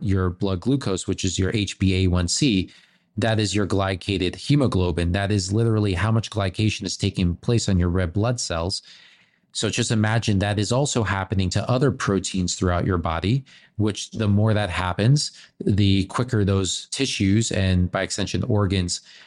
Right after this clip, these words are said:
can break down in, in the sense of becoming stiffer and not functioning the way that they're supposed to. So generally speaking, as long as you're not hypoglycemic,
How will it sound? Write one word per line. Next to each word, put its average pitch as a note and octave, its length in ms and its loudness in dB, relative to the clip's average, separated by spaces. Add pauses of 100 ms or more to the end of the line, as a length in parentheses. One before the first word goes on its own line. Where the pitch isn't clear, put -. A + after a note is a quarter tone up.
(260)
can G2+ 200 0
break G2 280 -2
down E2 360 -2
in, E2+ 220 -2
in F#2 100 0
the F2+ 60 0
sense F#2 240 -4
of F2 80 -6
becoming F2+ 340 -2
stiffer G2+ 640 -2 (300)
and F#2 360 0
not F#2+ 220 -2
functioning F2+ 580 0
the F2+ 100 2
way F2+ 180 2
that F2 180 -4
they're E2+ 100 -4
supposed - 460 -4
to. - 100 -6 (500)
So - 180 -2
generally C3 420 2
speaking, A2+ 360 0
as F#2+ 120 0
long A#2 160 2
as B2+ 80 2
you're C3 80 2
not A2+ 160 0
hypoglycemic, B2+ 1000 0